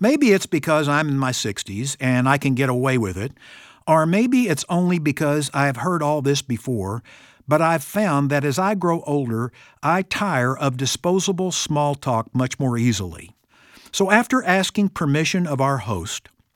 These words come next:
I popped out a question that I knew would change the tone around the table. It's a question I love asking men.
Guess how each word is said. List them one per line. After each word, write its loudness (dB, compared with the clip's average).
I 4
popped -2
out 2
a -2
question -2
that 2
I 2
knew 0
would 0
change -2
the -8
tone -4
around -2
the -6
table. -6
It's 0
a 2
question 0
I 0
love -2
asking -2
men. -8